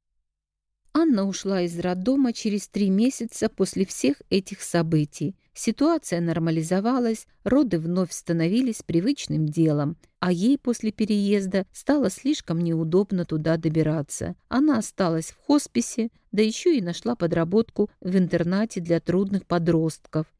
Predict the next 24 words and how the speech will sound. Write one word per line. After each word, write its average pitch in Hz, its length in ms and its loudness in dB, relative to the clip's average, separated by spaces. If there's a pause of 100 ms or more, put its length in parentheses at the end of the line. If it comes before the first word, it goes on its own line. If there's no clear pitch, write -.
неподалёку 196 920 0
от 185 200 -4
нового 175 520 0
дома. 165 540 0 (220)
Из 208 160 0
выходных 247 500 0
теперь 180 320 0
у 170 60 0
неё 165 240 -2
было 233 360 0
одно 170 360 0
воскресенье, 156 880 -2 (240)
но 285 120 4
и 254 80 4
здесь 180 560 -2
Анна 170 280 0
находила 170 560 0
плюсы. 165 560 -2 (160)
Тосковать 185 680 -2
было 175 340 0
некогда. 165 720 -2 (160)
Уборка, 226 560 0
стирка, 226 600 -2 (120)
мелкий, 220 580 0